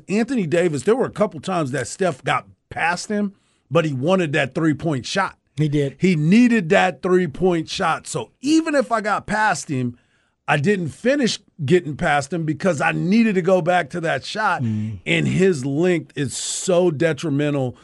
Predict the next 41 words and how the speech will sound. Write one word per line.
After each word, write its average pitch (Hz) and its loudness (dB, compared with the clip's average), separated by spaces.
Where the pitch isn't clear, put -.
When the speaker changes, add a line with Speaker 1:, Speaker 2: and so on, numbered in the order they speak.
Speaker 1:
to 160 4
a 139 2
guy 139 0
that 135 0
is 117 -4
trying 143 0
to 139 2
get 135 -2
that 135 -2
shot 131 -2
off 123 -2
to, 127 -4
to 143 -2
go 139 2
ahead 131 0
in 127 0
that 123 -2
game. 110 -4
I, 190 0
I 170 2
still, 190 2
the 143 -2
biggest 160 0
play 165 -2
to 131 -2
me 160 0
was 135 -2
not 214 -4
necessarily 170 2
that. 127 0
I 143 -6
mean, 147 2
that 180 4
was 151 -6
huge. 151 -2
But 151 0
the 151 -2
other 190 2
part 190 0
about 202 -2
it, 196 -12